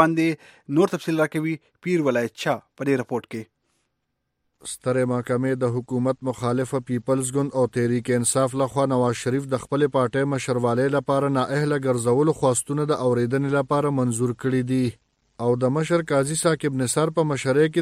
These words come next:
Speaker 2: درې کسیزه بنچ پخواني وزیر اعظم انتخابي کمیشن او مرکزي حکومت ته د سپیناوي لپاره نوټس هم جاری کړي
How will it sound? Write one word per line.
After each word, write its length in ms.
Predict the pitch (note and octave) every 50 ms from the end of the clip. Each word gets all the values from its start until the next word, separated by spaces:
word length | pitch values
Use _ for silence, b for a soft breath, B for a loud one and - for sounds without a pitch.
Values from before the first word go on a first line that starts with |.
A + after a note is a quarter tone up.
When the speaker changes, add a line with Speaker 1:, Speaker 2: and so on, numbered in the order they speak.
| D#3
Speaker 2:
درې 120 | D#3 C#3+ C3+ A#2+
کسیزه 380 | - B2+ A#2+ - D#3 D#3+ E3 E3
بنچ 320 | D3+ D3 D#3 E3 D#3+ -
پخواني 420 | - D#3 B2+ A#2+ C3+ C3+ B2+ C#3+ D#3+ D#3+
وزیر 260 | E3 D#3 D3 D3 C#3+ C#3
اعظم 340 | C3 B2+ A#2+ B2 D3+ D#3+ E3 - D3+
انتخابي 500 | C#3+ C3 B2 C3 B2 - B2+ B2 B2+ D3+
کمیشن 520 | D#3 E3 E3 D#3 C#3+ C3+ B2+ - - D#3+ E3+ -
او 120 | D3 C#3+ C3 C3
مرکزي 420 | B2+ A#2+ - C3 B2 B2+ D#3 E3 E3+
حکومت 480 | E3+ E3 - C#3+ C3+ C#3 D3+ D#3 -
ته 80 | - E3
د 180 | D#3+ D#3+ D3
سپیناوي 480 | - - C#3+ C3+ C3 B2+ B2+ B2+ D3 D#3+ E3
لپاره 360 | D#3+ D3+ E3 E3 E3+ E3+ E3 D#3
نوټس 360 | C#3 B2+ A#2+ - D3 C3+ - C3+ B2+ B2+
هم 180 | C3+ C3+ C3+ B2
جاری 260 | C3 B2+ B2 B2 B2+ A#2 -
کړي 180 | C3 B2+ C3